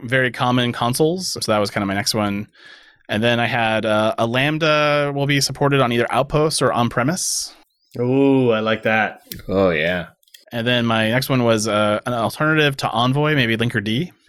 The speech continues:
Speaker 1: You know, they already have an alternative container solution with E C S. Maybe they try to double down on that by saying, "We're gonna partner with Linkerd and some of these other kind of very popular but not the number ones," and say, "This is the right platform to run those on." I thought may be kinda interesting.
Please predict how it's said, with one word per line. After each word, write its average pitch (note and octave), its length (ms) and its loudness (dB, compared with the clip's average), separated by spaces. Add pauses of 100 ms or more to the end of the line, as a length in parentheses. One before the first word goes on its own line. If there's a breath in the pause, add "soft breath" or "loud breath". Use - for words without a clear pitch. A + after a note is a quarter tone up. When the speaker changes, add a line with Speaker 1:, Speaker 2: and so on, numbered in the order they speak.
(120)
Speaker 1:
You A2 80 -8
know, F#2+ 40 -4
they A2 60 -2
already A#2+ 140 0
have A#2+ 140 -2
an A2+ 60 -2
alternative A2+ 800 0
container A#2 380 0
solution A2+ 340 0
with G#2+ 100 -4
E G#2+ 120 -2
C A#2+ 160 -2
S. C3+ 260 0
Maybe A2+ 240 -2
they G#2+ 300 0
try A2 180 -4
to A2 80 -2
double A2+ 220 0
down A2+ 180 0
on A2 120 0
that G#2+ 180 -2
by A2 100 -2
saying, G#2 260 -2
"We're A2 100 -6
gonna A2 120 -4
partner A2 220 -2
with G2+ 100 -8
Linkerd A2 320 -6 (260)
and B2 160 -2
some B2+ 120 -4
of A2 40 -4
these G#2+ 80 -4
other B2 240 2
kind A#2 240 -4
of A2 220 -2 (640 loud breath)
very D3 200 0
popular D3+ 580 0
but C3+ 140 0
not B2 240 0
the A#2+ 80 -6
number A2+ 260 0
ones," E3 400 2
and A#2+ 140 -2
say, A2+ 180 2
"This A#2+ 180 -2
is A2 100 -6
the A2 60 -2
right A2 160 2
platform G#2+ 420 -2
to G#2 80 -8
run G#2 160 -2
those G#2 180 -4
on." C#3 180 -2
I C#3 60 -8
thought G2+ 160 -8
may G2+ 80 -6
be G2 100 -12
kinda G#2 160 -6
interesting. C3+ 460 -10